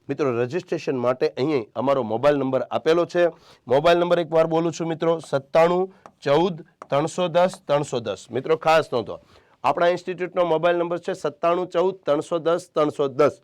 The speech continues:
મિત્રો, આ બેચમાં જોડાવા માટે રજિસ્ટ્રેશન કરાવવું ફરજિયાત છે અને રજિસ્ટ્રેશન માટે અહીં તમને સંસ્થાનો મોબાઈલ નંબર આપેલ છે. તો અત્યારે જ તમે આ મોબાઈલ નંબર ઉપર સંપર્ક કરો અને તમે તમારું નામ રજિસ્ટ્રેશન કરાવો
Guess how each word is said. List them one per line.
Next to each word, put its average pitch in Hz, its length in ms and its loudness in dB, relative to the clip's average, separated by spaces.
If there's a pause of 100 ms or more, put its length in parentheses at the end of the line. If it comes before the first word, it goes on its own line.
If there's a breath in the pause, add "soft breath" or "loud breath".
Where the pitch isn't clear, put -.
(300 loud breath)
મિત્રો, 202 180 -2
આ 175 260 0
બેચમાં 190 380 -2
જોડાવા 156 280 2
માટે 143 420 0
રજિસ્ટ્રેશન 180 680 -2
કરાવવું 143 360 2
ફરજિયાત 170 520 0
છે 180 180 -4 (320 loud breath)
અને 139 160 2
રજિસ્ટ્રેશન 185 640 -4
માટે 156 280 -2
અહીં 151 360 -4
તમને 139 240 -6
સંસ્થાનો 135 480 -4
મોબાઈલ 127 320 -2
નંબર 120 220 -4
આપેલ 175 400 -2
છે. 185 220 0 (380 loud breath)
તો 143 60 -2
અત્યારે 208 540 2
જ 170 80 -6
તમે 175 220 0 (100)
આ 156 120 6
મોબાઈલ 156 320 0
નંબર 139 240 -2
ઉપર 131 200 -6
સંપર્ક 170 480 -2
કરો 190 420 -2
અને 208 260 2 (320 soft breath)
તમે 180 180 2
તમારું 143 360 -2
નામ 127 260 -2
રજિસ્ટ્રેશન 180 600 -4
કરાવો 185 480 2